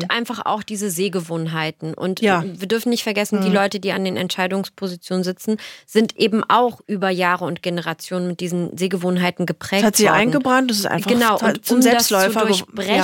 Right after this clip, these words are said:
Speaker 1: durchbrechen,
Speaker 2: Mhm.
Speaker 1: musst du wirklich sehr viel Reflexionsarbeit leisten.
Speaker 2: Ja.
Speaker 1: Weil ich merke das ja auch selber, dass ich, wenn ich einen Film sehe mit einer mehrgewichtigen Schauspielerin, mir das auffällt. Und ich für meinen Teil, ich freue mich dann.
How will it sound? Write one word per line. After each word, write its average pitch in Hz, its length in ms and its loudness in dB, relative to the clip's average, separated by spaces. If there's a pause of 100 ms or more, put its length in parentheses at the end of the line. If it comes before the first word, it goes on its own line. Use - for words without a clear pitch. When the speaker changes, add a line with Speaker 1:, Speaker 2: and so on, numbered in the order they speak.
(100)
Speaker 1:
durchbrechen, 180 400 -2
Speaker 2:
Mhm. - 120 -2
Speaker 1:
musst 202 280 0
du 208 240 -4
wirklich 202 380 -6
sehr 196 180 -2
viel 202 160 -4
Reflexionsarbeit 185 1040 -4
leisten. 165 440 -2
Speaker 2:
Ja. 190 100 4 (140)
Speaker 1:
Weil 185 80 0 (240)
ich 214 160 0
merke 220 240 2
das 220 160 0
ja 190 160 2
auch 208 180 0
selber, 196 520 0 (300)
dass 202 220 -2
ich, - 240 -8
wenn 190 160 -2
ich 185 160 -4
einen 175 340 -2
Film 208 300 0
sehe 196 160 2
mit 190 160 -2
einer 180 220 2
mehrgewichtigen 180 640 -2
Schauspielerin, 185 500 -2
mir 180 100 2
das 175 240 -2
auffällt. 202 360 0
Und - 160 -4
ich - 140 2
für 220 80 2
meinen 185 200 2
Teil, 175 180 -4
ich 165 120 -4
freue 202 240 2
mich 196 160 0
dann. 156 200 -4